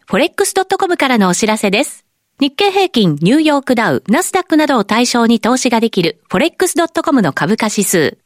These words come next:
シーエフディーや話題のノックアウトオプションで取引いただけます。主要十七銘柄を数千円から、売りからも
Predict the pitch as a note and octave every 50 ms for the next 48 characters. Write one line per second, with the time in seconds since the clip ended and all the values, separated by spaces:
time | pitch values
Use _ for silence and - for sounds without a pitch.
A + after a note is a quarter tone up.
0 | _ _ _ _ - - - E4 E4+ F4+ G4 F#4 - F#4 F4+ F4+ E4 B3 F3+ D3+
1 | - - - F3+ A3 C#4+ D4+ C#4+ D4 C4 C4+ C4+ C4 - D4+ D4+ D4+ - D#4 D4+
2 | D4 - - - A#3 A3+ A3+ C4 C#4+ - - - A#3 B3 B3 - - F#3 E3 -
3 | F3 D#3+ F3 E3+ - C#3 C#3 E3 F#3 - - - _ _ _ _ _ _ _ _
4 | - - - B3 B3 D#4 F#4 G4 E4 A#3 C#4 E4+ F4 F4+ E4 D#4+ D#4+ D4 D4 D4
5 | C4 G#3+ F3+ E3 D3 C3 - - - - - B3 C#4 - - C4+ B3+ A#3+ A#3+ A#3
6 | A3 G#3+ - F#3+ F#3 F#3 F#3+ - _ _ _ - A#3+ C4 D4+ - G4 F4+ F4 E4+
7 | C4+ F#3+ -